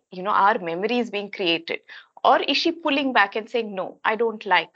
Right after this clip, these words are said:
what I am seeing"? So we measure things from the brain that are important for brands or products to do well in the marketplace. The first thing that we measure directly from the brain is attention.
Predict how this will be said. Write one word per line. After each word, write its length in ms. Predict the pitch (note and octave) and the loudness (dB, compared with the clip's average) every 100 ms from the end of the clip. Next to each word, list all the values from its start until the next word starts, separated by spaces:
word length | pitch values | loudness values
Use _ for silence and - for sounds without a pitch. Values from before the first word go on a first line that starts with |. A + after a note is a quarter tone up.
| - | -14
what 180 | E3 D#3+ | -8 -6
I 120 | D3+ | -6
am 140 | C#3+ | -8
seeing"? 280 | D3+ - - _ _ _ | -16 -20 -20 _ _ _
So 80 | B3+ | -4
we 160 | C4 C4+ | -2 2
measure 380 | G#3 G3 A#3+ | 2 2 -2
things 360 | B3+ - G3 F#3+ | -4 -6 -8 -6
from 200 | G#3+ F#3+ | -6 -4
the 60 | F#3+ | -4
brain 460 | E3+ D#3+ F3 C4+ - - - _ | 0 0 0 -4 -10 -20 -20 _
that 240 | G3 F#3+ G#3 | 2 4 2
are 140 | A3 | 2
important 680 | G#3+ G3 F#3 F#3+ F#3+ B3+ D4+ | -2 -6 0 2 2 -4 -8
for 160 | - B3+ | -6 -6
brands 480 | - E3 D#3 D#3+ F#3+ | -2 -2 -2 -4 -6
or 80 | |
products 560 | F#3+ F#3+ D#3+ D#3 F#3+ - | -6 2 2 4 -2 -4
to 120 | - | -8
do 120 | G3+ | -6
well 320 | A#3+ F#3 G#3 A3 | -4 2 2 2
in 140 | G3 | 0
the 80 | E3 | -2
marketplace. 840 | D#3 - D#3+ - - A#2+ - - _ _ - | -2 -2 -6 -12 -8 -8 -8 -16 _ _ -8
The 40 | F#3 | 0
first 280 | G#3 G3+ | 2 0
thing 160 | A3 F#3+ | -4 -2
that 160 | F3+ F#3 | -2 -2
we 80 | F3+ | -2
measure 340 | D#3+ D#3 F#3+ | -2 -2 0
directly 500 | E3+ D3 D#3+ - - A3+ | 2 2 0 -8 -16 -10
from 200 | F#3 E3 | -8 -8
the 80 | |
brain 320 | D#3+ D#3+ D#3+ G#3+ | -6 -4 -2 -4
is 160 | C#4 - | -4 -6
attention. 560 | - F#3+ E3+ - C#3+ | 2 2 2 -2 -6